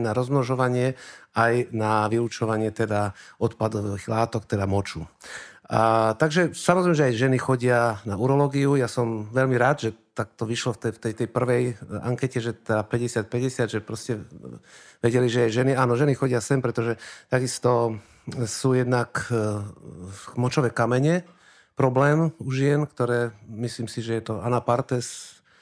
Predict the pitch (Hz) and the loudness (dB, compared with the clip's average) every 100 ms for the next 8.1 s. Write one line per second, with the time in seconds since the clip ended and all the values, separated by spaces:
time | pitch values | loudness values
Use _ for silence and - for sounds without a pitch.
0 | _ - 131 127 123 120 113 117 117 123 | _ -2 2 2 0 0 0 2 2 0
1 | 117 110 107 123 135 131 131 127 139 127 | 0 -2 0 0 0 -2 -4 -4 -2 -2
2 | 131 127 127 131 120 131 123 123 120 117 | -2 -2 0 0 0 0 2 2 0 -4
3 | - - - 135 127 120 117 131 151 143 | -10 -10 0 2 4 4 4 4 4 4
4 | 139 131 139 131 127 127 120 - 123 123 | 2 2 2 2 4 2 0 -2 -2 -2
5 | 123 127 117 - 113 - 117 110 127 139 | -2 -4 -6 -4 -4 -2 -2 0 2 2
6 | 131 127 - 117 110 - 110 110 101 104 | 2 -2 -4 -6 -8 -8 -4 -4 -2 0
7 | 127 139 - 131 135 131 117 - 120 117 | 0 0 -2 -8 -4 -4 -4 -4 -4 -4
8 | - | -8